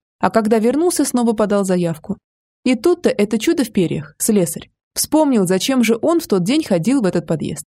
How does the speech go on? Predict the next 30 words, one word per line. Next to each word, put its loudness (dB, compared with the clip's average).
И 2
позвонил 0
мне». -4
«Теперь 0
понятно». -2
«Вот 0
паразит», -2
беззлобно 0
выругался 0
Наполеонов. -2
«Мы 4
на 2
его 2
разработку 0
потратили 0
время 2
и 0
деньги 2
налогоплательщиков». -2
«Бывает», 0
посочувствовала -2
Мирослава. -4
Морис 2
и -2
кот -2
Дон 0
одновременно 0
покосились -4
на 0
Волгину, -4